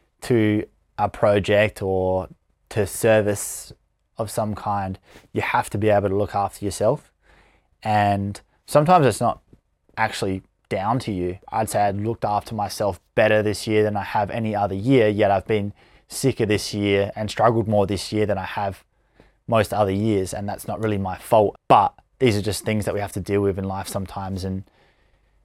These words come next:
you gotta be able to keep yourself in check and look after your own well-being in order to be able to help other people. And this is such a massive undertaking that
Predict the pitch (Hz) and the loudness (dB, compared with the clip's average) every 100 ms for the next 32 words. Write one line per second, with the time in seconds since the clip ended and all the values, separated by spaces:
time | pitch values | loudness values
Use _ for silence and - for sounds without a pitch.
0 | _ _ 107 104 113 117 110 110 107 104 | _ _ -2 2 4 4 4 4 4 4
1 | 101 98 98 _ _ _ - - 147 110 | 4 4 2 _ _ _ -6 0 0 0
2 | - 110 104 113 - 110 101 - 98 95 | 2 2 2 -2 0 2 2 -2 -6 -8
3 | - 123 117 117 107 - 104 98 107 110 | -6 -4 2 4 2 0 0 2 2 2
4 | 110 - _ - 101 95 104 101 98 113 | -2 -8 _ 0 0 2 0 -2 -4 -8
5 | _ _ - 117 110 107 107 98 107 104 | _ _ -10 -2 2 2 2 0 0 2
6 | 98 98 95 101 98 90 95 95 _ _ | 2 0 2 0 0 -2 -2 -4 _ _
7 | _ - 104 - 92 101 _ - 123 107 | _ -6 -4 -4 -6 -6 _ -6 -2 -2
8 | 110 113 113 113 110 98 117 - 107 110 | 0 0 2 2 0 0 -2 0 0 2
9 | 107 104 _ _ - - 113 110 110 98 | 0 -2 _ _ -8 2 2 2 -2 -4